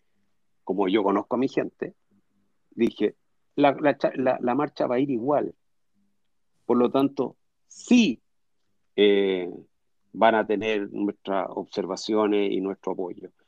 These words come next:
Eh, desde, desde el punto de vista, ustedes saben a lo que me refiero. Eh, y en ese sentido sí existió todo el apoyo y tuvo,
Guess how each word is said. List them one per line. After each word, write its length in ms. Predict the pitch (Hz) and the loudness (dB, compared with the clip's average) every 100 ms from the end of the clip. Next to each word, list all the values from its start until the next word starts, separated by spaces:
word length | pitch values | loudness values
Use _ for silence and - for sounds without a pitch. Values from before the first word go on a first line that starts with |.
| _ | _
Eh, 140 | - 131 | -2 0
desde, 340 | 131 120 123 - | 2 2 0 -4
desde 180 | 110 | -2
el 80 | 104 | -2
punto 300 | - 117 - | -2 -4 0
de 60 | 110 | -2
vista, 300 | 101 107 107 | 0 -2 -2
ustedes 360 | - - 98 | -4 -6 -6
saben 160 | 101 95 | -4 -6
a 40 | |
lo 100 | 95 | -6
que 80 | 92 | -6
me 100 | 101 | -8
refiero. 400 | - - - - _ _ _ _ _ - | -10 -18 -20 -20 _ _ _ _ _ 2
Eh, 140 | 110 | 4
y 140 | 107 | 4
en 80 | 113 | 0
ese 180 | 113 110 | 0 -6
sentido 440 | 107 101 107 104 | -8 -4 0 0
sí 260 | - 107 104 | -2 -4 -4
existió 680 | - - - - 104 101 101 | -6 -12 -14 -2 0 0 -2
todo 160 | 101 101 | -4 -2
el 60 | |
apoyo 580 | 127 90 87 87 87 85 | 0 0 0 2 0 0
y 140 | 104 | -2
tuvo, 500 | - 101 98 98 98 | -4 -4 -2 -2 -6